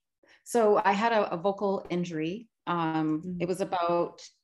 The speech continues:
Speaker 1: ten years ago. I had a polyp on my vocal fold and I had to have surgery.
Speaker 2: Mm.
Speaker 1: And I came out of the surgery and I started some speech pathology.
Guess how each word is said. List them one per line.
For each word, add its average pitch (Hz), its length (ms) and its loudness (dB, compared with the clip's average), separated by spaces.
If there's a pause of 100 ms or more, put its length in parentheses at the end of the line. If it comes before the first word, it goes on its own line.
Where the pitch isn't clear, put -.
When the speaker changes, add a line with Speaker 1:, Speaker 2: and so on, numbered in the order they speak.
(200)
Speaker 1:
ten 220 300 -2
years 190 360 0
ago. 160 300 -2
I 165 60 -4
had 165 160 -2
a 160 40 0
polyp 175 520 4
on 165 100 0
my 160 140 0
vocal 156 520 -4 (100)
fold 160 480 -2 (1400)
and 160 100 -2
I 151 40 0
had 165 240 0
to 165 60 -8
have 147 120 -4
surgery. 156 640 -8 (300)
Speaker 2:
Mm. 180 240 -4
Speaker 1:
And 180 160 2
I 175 60 2
came 202 220 -6
out 208 140 4
of 202 80 -2
the 196 60 -2
surgery 175 440 0
and 165 100 2
I 160 60 2
started 160 360 -2
some 175 200 -8
speech - 340 -6
pathology. 160 840 -4